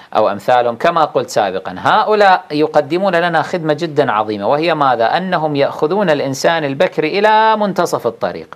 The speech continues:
إحنا نأتي بمنتصف الطريق، نأخذ إيده نوصله للنهاية، موفرين علينا نصف الطريق.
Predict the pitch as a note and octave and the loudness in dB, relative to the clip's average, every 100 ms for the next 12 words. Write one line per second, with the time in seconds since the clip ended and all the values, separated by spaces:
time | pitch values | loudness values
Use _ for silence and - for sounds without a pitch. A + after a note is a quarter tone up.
0 | D#3+ D#3 F#3 F#3 - D#3+ E3 E3+ G#3 E3+ | -2 0 0 0 0 -2 0 0 2 0
1 | D#3 C3 B2 E3+ F#3+ G3+ G3+ A3+ F#3+ E3 | 0 -2 0 0 0 0 0 2 2 0
2 | E3+ C3+ G#2+ F#2+ E2 E2 - - - - | 2 0 0 -6 -10 -12 -14 -20 -20 -20
3 | - - - - - - - - _ - | -20 -20 -20 -20 -20 -20 -20 -20 _ -10
4 | D3 D3+ D#3+ - G3 A#3+ E3+ A3 G#3+ G3+ | -4 0 0 0 0 2 2 2 0 2
5 | A3 G#3+ F3 - C3 G#2+ F2+ - | 2 0 -2 0 0 0 -6 -12